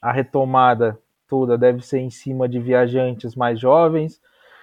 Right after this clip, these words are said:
viajantes com outro grau de, de, de exigência, a tecnologia ainda tem mais um viés aí que a gente pode destacar, né? Que é onde ela pode ajudar na experiência desse hóspede, né?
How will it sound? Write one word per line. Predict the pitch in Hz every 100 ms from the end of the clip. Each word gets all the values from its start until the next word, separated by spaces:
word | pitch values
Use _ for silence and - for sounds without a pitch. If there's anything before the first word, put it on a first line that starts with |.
| _ -
viajantes | 131 135 123 139 143
com | - 139
outro | 151 175 160
grau | 139 135
de, | 135 131 123
de, | 127 123 123 117
de | 120 123
exigência, | 120 123 120 123 147 180 170 - 117 131 _ _ _ _
a | - 120
tecnologia | 143 139 147 139 135 151
ainda | 170 165
tem | 165
mais | 151 160
um | 165 165
viés | 151 139 139 139
aí | 127 139 147
que | 160
a |
gente | 147 151 -
pode | 147 147 143 147
destacar, | 139 - 160 151 - 123 120
né? | 123 160 _ _ _ _ _
Que | -
é | 131
onde | 135 185 202
ela | 202
pode | 190 180 180
ajudar | 170 156 175
na | 196
experiência | 185 - 170 208 214
desse | 214 202 196 196
hóspede, | 143 127 123 - 120
né? | 123